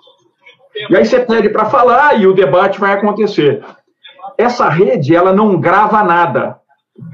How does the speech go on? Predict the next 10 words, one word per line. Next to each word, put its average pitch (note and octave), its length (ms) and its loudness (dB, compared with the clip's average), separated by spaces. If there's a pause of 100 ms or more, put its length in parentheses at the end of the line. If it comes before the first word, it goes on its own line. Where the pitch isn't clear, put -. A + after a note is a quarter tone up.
Tudo B3+ 280 -2
que B3+ 80 -2
você G3+ 380 0
falar D#3 400 0
ali, F3 240 0 (420)
quando F#3+ 280 0
terminar G3 440 2
a G#3+ 40 0
sala, G#3+ 360 0
acabou. - 600 0